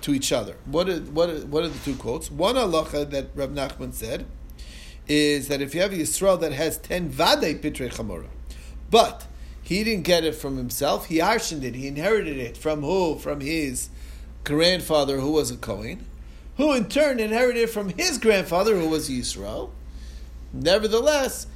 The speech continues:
he separates the ten sheep on it, but he doesn't have to gi-, and he's gonna give Meiser, but he doesn't have to give those sheep to the Kohen, 'cause after all, who did he inherit it from?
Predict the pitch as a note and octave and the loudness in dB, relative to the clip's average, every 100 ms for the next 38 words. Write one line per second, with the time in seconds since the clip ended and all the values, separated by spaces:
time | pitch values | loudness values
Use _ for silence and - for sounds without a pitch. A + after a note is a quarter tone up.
0 | - - C#3 - F#3 F3 D#3 - C#3 - | -8 -4 0 4 4 4 -2 0 -4 -2
1 | A#2+ - A#3 - B3+ A#3 A#3 - - - | -4 -2 -2 0 0 2 -2 -6 -16 -18
2 | - E3 F3+ D#3 D#3 D#3+ D3 - D3 - | -8 -2 0 0 -2 -4 -4 -4 -6 -4
3 | C3+ B2+ A#2+ A2+ A#2+ - C3 A#2 D3 D3+ | -2 -2 -4 -6 -8 -6 -6 -4 -4 -2
4 | B3 - F3+ D#3 D#3+ D#3+ F#3 E3+ - C#3 | -2 -2 -4 -4 -6 -6 -6 -6 -8 -4
5 | D3 C3+ C3+ C3 C#3 B2 A2 B2 F3 G3+ | -4 -2 -6 -4 -6 -6 -8 -6 -4 -4
6 | G#3 - - - C3 D3+ - A3+ A3 G3 | -4 -10 -14 -12 0 0 2 4 6 4
7 | D3 E3+ F3+ D#3 D3 C#3 D#3+ - E3 A3+ | 0 -4 -2 -2 0 -2 -2 -4 -4 -4